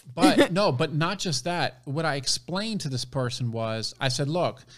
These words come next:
Speaker 2: I understand that. I get it." It was actually one of my good friends. I said, "But, you know, eventually you might have a business or be spending more money, something along those lines. If
Speaker 1: Mm-hmm.
Speaker 2: you can't manage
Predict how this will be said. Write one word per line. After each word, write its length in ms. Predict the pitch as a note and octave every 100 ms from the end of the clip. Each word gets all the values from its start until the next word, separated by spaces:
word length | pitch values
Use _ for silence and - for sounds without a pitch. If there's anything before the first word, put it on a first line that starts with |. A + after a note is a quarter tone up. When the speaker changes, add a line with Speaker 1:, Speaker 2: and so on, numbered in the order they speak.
| - _ _ _ _ _ _
Speaker 2:
I 180 | C#3 E3
understand 520 | F#3+ F#3+ - C#3+ B2
that. 180 | B2 B2+ B2
I 100 | B2
get 200 | B2 A2+
it." 40 |
It 20 |
was 120 | A2
actually 260 | C#3 B2 C3+
one 100 | A#2+
of 60 | A2
my 80 | G#2+
good 160 | A2+
friends. 400 | - A2+ G2+ - - - -
I 80 | C3
said, 260 | B2 B2+
"But, 220 | B2+ C3 - _ -
you 80 |
know, 160 | D#3 B2+ C3+
eventually 580 | B2 B2+ F3 F3+ C#3+
you 160 | B2 C3
might 180 | C#3+ B2+
have 160 | C3
a 40 | A#2+
business 500 | A#2 A#2+ B2+ B2 B2
or 140 | -
be 140 | G#2+ A2
spending 360 | - C3 B2
more 160 | A#2+ A#2+
money, 420 | A#2 A#2+ A#2+ A#2+
something 380 | A2 - G#2+ A#2+
along 240 | A2+ A2
those 220 | A2 A2 A2+
lines. 320 | G#2 - -
If 160 | E3+ -
Speaker 1:
Mm-hmm. 100 | E3
Speaker 2:
you 100 | A3+
can't 340 | - A3+ -
manage 760 | C3+ C3 C#3+ D#3+ D#3+ D#3 B2+